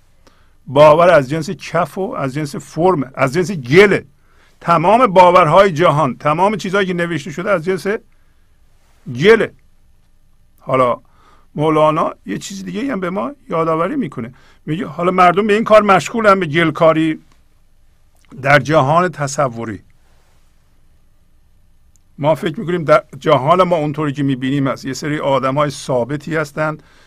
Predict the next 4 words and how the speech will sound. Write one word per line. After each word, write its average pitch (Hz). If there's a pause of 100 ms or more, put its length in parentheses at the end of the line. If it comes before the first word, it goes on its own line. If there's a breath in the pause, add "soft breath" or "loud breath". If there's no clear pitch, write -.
(200 soft breath)
اینا 139
تغییر 123
نمی‌کنند 151 (1400)
و 117